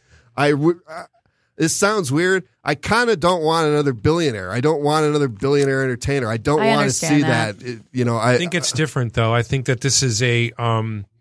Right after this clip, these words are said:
Speaker 3: I think that this is an intelligent person, a person that understands humanity,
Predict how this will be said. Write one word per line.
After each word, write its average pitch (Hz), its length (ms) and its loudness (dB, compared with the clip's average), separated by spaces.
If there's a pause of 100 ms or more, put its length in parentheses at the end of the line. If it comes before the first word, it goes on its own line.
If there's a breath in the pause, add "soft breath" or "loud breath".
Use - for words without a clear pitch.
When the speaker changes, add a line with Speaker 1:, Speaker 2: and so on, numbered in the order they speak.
(320 loud breath)
Speaker 3:
I 120 80 -4
think 131 220 -2
that 123 120 -2
this 131 220 0
is 113 120 -2
an 117 80 -2
intelligent 123 720 0
person, 139 600 -2 (440 soft breath)
a 135 60 -10
person 131 360 -2
that 120 120 -4
understands 127 640 -6
humanity, 123 600 -6